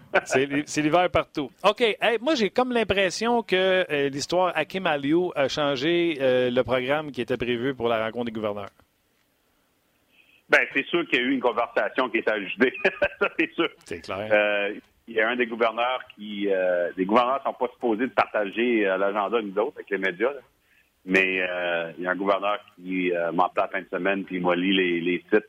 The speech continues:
Speaker 1: sur l'agenda. Et puis, un titre en anglais qui s'appelle Hockey Culture, alors la culture du hockey. Quand que, quand que Gary Bettman donne l'agenda au gouverneur, il, il dit pas vraiment, il donne pas trop de détails. Il donne des titres,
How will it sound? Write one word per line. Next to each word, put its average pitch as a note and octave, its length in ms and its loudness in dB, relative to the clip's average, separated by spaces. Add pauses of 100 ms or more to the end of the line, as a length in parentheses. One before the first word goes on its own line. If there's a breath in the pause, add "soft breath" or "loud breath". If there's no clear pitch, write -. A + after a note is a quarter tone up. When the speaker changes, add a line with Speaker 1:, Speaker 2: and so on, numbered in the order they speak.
Speaker 1:
sur G2 340 2
l'agenda. F2 540 -2 (600 soft breath)
Et E2 120 0
puis, F#2 500 2
un F2 400 -2 (100)
titre G#2+ 200 0 (160)
en F#2 180 0
anglais G2 320 -4
qui - 80 -10
s'appelle G2 340 -2
Hockey G2+ 300 -2
Culture, G2 480 -2
alors E2+ 160 0
la E2+ 80 -2
culture G2 400 -4
du F#2+ 80 0
hockey. F#2+ 420 0 (1400)
Quand C#3+ 160 4 (120)
que, A#2+ 280 0
quand C3 220 0
que B2 120 0
Gary C3 240 0
Bettman C#3+ 440 0
donne C3 220 2
l'agenda G#2 420 0
au A#2+ 80 0
gouverneur, G#2 560 0 (160)
il, F2+ 300 -16 (100)
il F#2 300 -2
dit - 120 -14
pas D#3 120 6
vraiment, A#2 640 0 (160)
il G2 100 -4
donne A#2+ 200 2
pas F3+ 160 -4
trop C3+ 200 -2
de A#2 60 -6
détails. G2 500 0
Il F2 60 -16
donne B2 180 -2
des G#2+ 140 -2
titres, - 340 -2